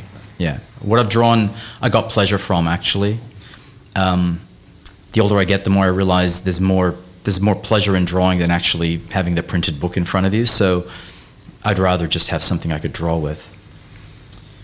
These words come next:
Speaker 2: Beyond that, I guess I don't need much.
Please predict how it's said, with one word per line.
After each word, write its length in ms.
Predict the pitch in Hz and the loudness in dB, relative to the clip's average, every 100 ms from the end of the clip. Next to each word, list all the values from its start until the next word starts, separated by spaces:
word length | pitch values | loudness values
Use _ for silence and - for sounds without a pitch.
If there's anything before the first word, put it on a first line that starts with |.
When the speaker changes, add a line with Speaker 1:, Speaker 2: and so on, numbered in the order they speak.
| - - - - - - - - - - - | -20 -20 -20 -20 -20 -20 -12 -10 -8 -10 0
Speaker 2:
Beyond 320 | 117 147 110 | 4 4 4
that, 280 | 135 151 120 | 2 2 2
I 40 | |
guess 200 | 147 - | 2 2
I 80 | 120 | 4
don't 280 | 117 113 117 | 2 0 0
need 260 | 110 147 | 0 2
much. 500 | 92 78 71 - - | 2 0 -2 -4 -6